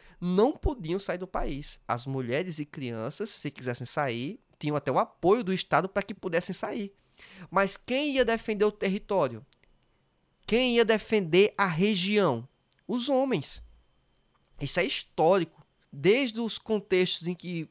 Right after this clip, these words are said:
percebemos muito no Antigo Testamento sobre a Israel, as guerras, as dis-, as divisões de terra, tudo aquilo que aconteceu registrado na Bíblia,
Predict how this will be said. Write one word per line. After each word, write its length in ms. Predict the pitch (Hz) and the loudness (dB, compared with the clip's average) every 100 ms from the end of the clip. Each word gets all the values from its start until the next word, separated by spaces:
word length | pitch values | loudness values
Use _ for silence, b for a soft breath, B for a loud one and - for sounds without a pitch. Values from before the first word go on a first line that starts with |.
| - | -2
percebemos 540 | 170 180 170 175 156 | -2 0 -2 -2 -2
muito 320 | 143 208 - | -2 -2 0
no 60 | 185 | -2
Antigo 260 | 170 160 | 0 -6
Testamento 720 | 160 160 - 151 127 156 202 151 | -6 -8 -4 -4 -2 -2 -2 -4
sobre 520 | - 165 151 151 139 B B _ | -4 -2 0 0 -2 B B _
a 200 | - 131 | -4 -2
Israel, 800 | 143 151 147 120 123 170 180 143 | 0 0 0 2 2 4 4 2
as 180 | 139 135 | 0 -2
guerras, 760 | 120 127 170 180 139 135 - - B B | -2 2 4 2 2 -2 -4 -10 B B
as 180 | 135 135 | -6 -4
dis-, 220 | 135 - _ | -4 -6 _
as 100 | 147 | -4
divisões 520 | 131 135 156 156 165 151 | -4 -4 -6 0 0 0
de 100 | 147 | -2
terra, 480 | - 156 175 170 | 0 4 6 4
tudo 240 | 147 - 269 | 0 -4 -6
aquilo 220 | - 220 | -4 -4
que 80 | 202 | -2
aconteceu 600 | 190 180 165 143 - 160 | -4 -4 -4 -2 0 0
registrado 380 | 160 - 143 135 | 0 -2 -4 -4
na 80 | 117 | -6
Bíblia, 460 | 127 240 254 127 | -6 -6 -4 -6